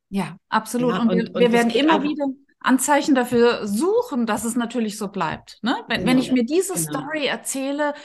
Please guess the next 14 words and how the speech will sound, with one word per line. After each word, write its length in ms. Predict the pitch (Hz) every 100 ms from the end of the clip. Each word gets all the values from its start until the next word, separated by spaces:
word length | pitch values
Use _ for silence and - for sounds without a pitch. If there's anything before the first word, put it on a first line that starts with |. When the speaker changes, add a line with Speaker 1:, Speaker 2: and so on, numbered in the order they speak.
| -
Speaker 1:
Eltern 380 | - 254 262 240
Speaker 2:
Genau. 40 |
Speaker 1:
geschieden, 440 | 233 - 247 233 233
erster 340 | 226 226 226
Freund 320 | - 226 233
mit 100 | 240
Speaker 2:
Genau. 140 | - 233
Speaker 1:
fünfzehn 260 | - 233
weggelaufen, 540 | 226 226 226 208 208 220 - -
dann 120 | 214
Speaker 2:
Genau. 60 | 214
Speaker 1:
werde 120 | 226
ich 200 | - 233
ja 80 | 254